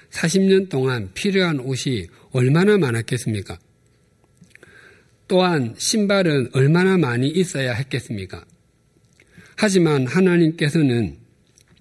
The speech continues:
그것마저도 걱정하지 않게 해 주셨습니다.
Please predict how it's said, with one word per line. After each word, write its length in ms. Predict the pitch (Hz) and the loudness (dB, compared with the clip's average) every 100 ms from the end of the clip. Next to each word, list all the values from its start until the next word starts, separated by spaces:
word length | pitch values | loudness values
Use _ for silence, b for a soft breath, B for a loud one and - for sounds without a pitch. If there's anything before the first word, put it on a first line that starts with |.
| _ _ - | _ _ -6
그것마저도 920 | - 151 196 170 123 131 127 127 90 B B B | -2 2 2 2 0 -4 -4 -4 -6 B B B
걱정하지 720 | - 170 - 170 147 156 151 | -8 -6 -2 0 2 0 -2
않게 420 | 131 170 165 160 135 | 0 0 0 -4 -4
해 300 | 120 139 143 | -2 -2 -4
주셨습니다. 640 | - - 127 - 98 87 | -6 -4 -4 -6 -10 -12